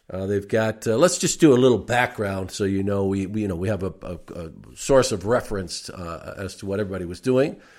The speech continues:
Uh, the world champion, uh, was the Hulkster, Hulk Hogan. Uh, the Intercontinental Champion with Tito Santana, which, uh, God, I, you know, I, I don't even remember him being the champion, but, uh, he did. He did held the, he did hold the belt for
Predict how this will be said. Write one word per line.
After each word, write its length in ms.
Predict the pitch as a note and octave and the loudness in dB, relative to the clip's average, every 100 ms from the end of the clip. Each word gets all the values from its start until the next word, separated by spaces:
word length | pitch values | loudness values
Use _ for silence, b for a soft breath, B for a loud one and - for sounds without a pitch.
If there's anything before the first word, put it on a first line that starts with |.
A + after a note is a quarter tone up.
| B B - | B B -8
Uh, 60 | |
the 60 | G2 | -2
world 200 | A2 A2+ | 0 0
champion, 520 | - A#2 A#2 B2+ D3+ | 0 0 0 -2 0
uh, 120 | G#2+ | 0
was 420 | G2 G2+ G2 F#2 - | 0 0 -2 -2 -4
the 100 | F#2+ | 4
Hulkster, 460 | C3 C#3 - F#3+ | 4 4 -2 -2
Hulk 260 | A#2 A#2 - | 2 2 2
Hogan. 500 | B2+ A#2+ B2+ D#3 F#3 - b b b b b - | 2 4 2 -2 -6 -16 b b b b b -10
Uh, 160 | G2 F#2 | -6 -6
the 180 | F#2+ | -4
Intercontinental 640 | A#2+ B2 - B2 A#2+ A2+ G#2 | -2 -2 0 0 0 -2 -2
Champion 480 | - A#2+ A2+ C#3 | 0 0 0 -4
with 280 | B2+ - - | -4 -6 -10
Tito 360 | - C#3 A#2+ G#2 | -8 -4 0 0
Santana, 1080 | - - A2 G2 - - B2+ A2+ G2+ D3 - | -2 -2 -2 -2 -6 -6 -2 0 -2 -4 -6
which, 420 | G2 G2 - - | -4 -4 -6 -4
uh, 300 | G2 F#2 F#2 F2+ _ b b | -4 -2 -6 -8 _ b b
God, 160 | - C#3 | -12 -4
I, 180 | C3 D#3+ | 0 2
you 120 | D3+ | 4
know, 240 | D3 C#3 - | 4 4 2
I, 340 | G2 - C#3+ | -8 -4 -2
I 20 | |
don't 200 | - B2 | -2 -4
even 240 | A2 G#2+ F2+ | -4 -4 -6
remember 560 | F#2 F#2 G2+ C#3+ G2+ E2 | -8 -4 -2 -2 -2 -6
him 140 | F2 | -6
being 280 | E2+ F#2 F2 | -4 -4 -6
the 80 | E2 | -6
champion, 560 | - G2+ G2+ F2+ E2+ | -4 -4 -4 -8 -10
but, 360 | E2 F2 E2+ - | -8 -10 -10 -8
uh, 120 | F2 | -8
he 140 | F#2 | -6
did. 260 | B2 A2 A2+ | -4 -2 -2
He 100 | A#2 | -4
did 180 | A2 A2+ | -4 0
held 260 | A2+ A2 | 2 2
the, 180 | G2 E2+ | -2 -6
he 60 | G2 | -4
did 180 | A2 A2 | -4 -2
hold 160 | A2+ | -2
the 60 | F#2+ | -4
belt 320 | G2 G#2 G#2 | -2 -2 -4
for 340 | - F#2 F2+ | -6 -4 -6